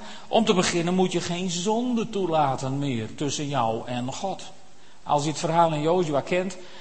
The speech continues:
dan is na Jericho het volgende stadje heet Ai. En dat is maar een heel klein stadje, dus sturen ze een paar mensen op af, zo van, nou, dat kunstje, dat doen we wel even. En dan verliezen ze de slag. En dan, dan jammeren ze wat af en dan mekkeren ze wat af. En eigenlijk krijgt God weer de schuld,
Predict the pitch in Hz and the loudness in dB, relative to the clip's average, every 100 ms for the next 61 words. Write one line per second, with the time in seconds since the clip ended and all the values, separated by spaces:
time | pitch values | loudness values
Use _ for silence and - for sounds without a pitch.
0 | - 156 160 139 147 156 165 165 175 165 | -4 -2 0 0 2 4 6 6 6 4
1 | 165 165 165 - 147 139 135 131 139 131 | 2 2 2 0 0 0 -2 -2 -2 -4
2 | 127 123 123 - 127 143 180 - 113 107 | -4 -4 -4 0 2 2 0 -2 -4 -4
3 | 107 110 107 127 117 95 - 143 151 131 | -4 -4 -2 -2 -4 -2 0 -2 -2 -4
4 | 110 - 131 117 98 90 131 139 135 156 | -6 -6 -4 -4 -4 0 2 2 -2 -2
5 | - 135 135 - 131 120 123 104 92 92 | -2 0 0 2 0 0 -2 -2 -2 -8
6 | - 135 117 107 101 113 156 170 143 143 | -6 -4 -4 -6 -6 -4 -2 0 2 2
7 | 139 143 - - - - - 160 160 160 | 2 -2 -8 -12 -14 -14 -10 -6 -4 -4
8 | 175 202 190 180 175 139 - 117 98 - | -4 -4 -4 -4 -4 -2 0 0 0 -4
9 | - - - - - - - - - - | -10 -12 -14 -14 -14 -14 -14 -14 -14 -14
10 | - - - - - - - - - - | -14 -14 -14 -14 -14 -14 -14 -14 -14 -6
11 | 151 151 151 147 135 123 143 196 214 185 | 0 4 4 4 2 4 4 4 2 0
12 | 156 120 135 175 - 156 127 113 165 190 | 0 0 0 0 -2 -4 -2 0 0 0
13 | 160 120 107 123 156 175 156 127 151 196 | -2 -2 -2 0 0 -2 -2 4 4 4
14 | 185 139 135 117 107 180 180 165 135 113 | 2 2 4 2 2 0 0 2 0 0
15 | - 170 202 208 - | 0 2 2 0 -8